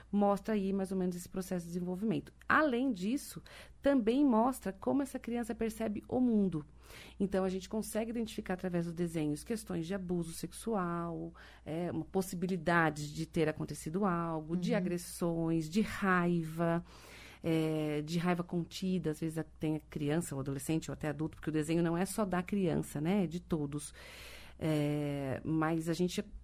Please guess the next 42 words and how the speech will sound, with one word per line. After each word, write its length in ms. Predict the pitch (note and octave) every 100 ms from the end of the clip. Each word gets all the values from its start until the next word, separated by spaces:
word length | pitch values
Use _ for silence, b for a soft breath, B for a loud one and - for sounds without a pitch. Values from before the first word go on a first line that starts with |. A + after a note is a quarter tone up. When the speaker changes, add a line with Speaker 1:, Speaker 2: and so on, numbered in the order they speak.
| -
Speaker 1:
mo-, 280 | G3 G3+ G3
coloca 400 | G3 A3+ A#3 D4
no 100 | C#4+
papel 420 | C4 - A3 G#3
muitas 520 | A3 A3 A#3+ D4 C#4+ -
questões 580 | A#3+ - A3 G#3+ A3
aí 160 | G#3+ G3+
de 140 | G3+
como 180 | A3 A3
estão 180 | A3 A#3
as 120 | A3+
nossas 260 | A#3 A#3 A3
emoções. 720 | A#3+ B3+ - F#3 F3+ - - - - - - G#3+
Speaker 2:
Uhum. 440 | F3+ E3+ E3+ G3+ G3+ B B B
É, 220 | E3+ F3+ A3+
nós 240 | G#3 G#3+ A3
es-, 200 | G#3+ -
acabamos 380 | F#3 F#3 G3+ G#3
de 120 | G#3
noticiar 720 | F3+ F3+ - - - E3 E3 E3+
agora 400 | E3+ F3+ F3+ E3
um 80 |
rapaz 640 | E3+ D#3+ F3 E3+ E3 F3 F#3
de 60 |
vinte 180 | F3+ F3+
e 40 | -
seis 200 | F3 F3+
anos 220 | F3+ -
que 100 | -
foi 140 | F#3+
preso 600 | F#3 F#3 F3+ F#3 F3 F3+
de 140 | F3 F3+
manhã 300 | F3+ F3 E3+
em 80 |
Foz 200 | E3+ E3+
do 40 | E3+
Iguaçu 500 | F#3 E3 - G#3 G#3+ -
por 140 | F#3+
estupro 540 | F#3 - - - G3 F#3
de 120 | F#3+
vulnerável. 680 | F3 F#3 F#3 E3+ C#3+ E3 -
Foram 280 | F#3+ F3+